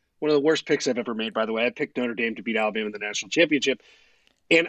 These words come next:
I remember in the post-game interview, he was still talking, like, how they have to be better. And, like, Kirk Herbstreit and everybody was laughing, where they're laughing because, like, this guy just won a national championship and he's talking, like, how they didn't do,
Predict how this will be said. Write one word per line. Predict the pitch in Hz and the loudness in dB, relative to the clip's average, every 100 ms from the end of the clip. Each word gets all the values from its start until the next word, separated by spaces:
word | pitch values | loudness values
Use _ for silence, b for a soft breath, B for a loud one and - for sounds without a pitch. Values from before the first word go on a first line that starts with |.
| - | 2
I | 160 | 4
remember | 175 233 269 | 6 6 8
in | 226 | 6
the | 175 | 4
post-game | - 185 - 190 160 | 4 2 6 4 4
interview, | 175 139 135 127 117 _ _ _ _ - - | 2 2 2 0 -2 _ _ _ _ -20 -18
he | - 202 | -2 2
was | 175 | 2
still | - 262 | 4 2
talking, | - 196 202 202 160 | 6 6 6 4 -2
like, | 143 135 | -2 -2
how | - 160 | -2 0
they | 151 | 2
have | 160 156 | 0 -2
to | 151 | -4
be | 135 123 | -6 -2
better. | 147 160 117 113 | 0 2 0 -6
And, | 135 139 | -6 -4
like, | 135 - | -4 -4
Kirk | 190 - | -6 -2
Herbstreit | 185 180 196 | -4 -2 -4
and | 143 | -2
everybody | 135 131 123 | -2 -4 -8
was | 123 117 | -10 0
laughing, | 165 277 294 - - _ _ _ - | 4 6 4 0 -14 _ _ _ 2
where | 165 | 6
they're | 180 | 8
laughing | 185 262 269 196 | 10 8 6 2
because, | 160 151 175 151 | 0 -2 0 2
like, | 160 151 - _ _ _ _ _ - | 2 2 -2 _ _ _ _ _ -14
this | 233 | -8
guy | - - | -4 -4
just | 170 160 | -4 -4
won | 165 151 | -2 -4
a | |
national | 131 131 - 156 | -6 -6 -8 -4
championship | - 269 330 320 156 156 147 | 0 4 6 6 4 2 0
and | |
he's | 151 147 | -2 0
talking, | 175 165 185 | 2 2 2
like, | 165 160 | 2 2
how | 175 175 | 4 4
they | 175 165 | 4 2
didn't | 185 196 | 0 2
do, | 202 196 196 | 4 4 2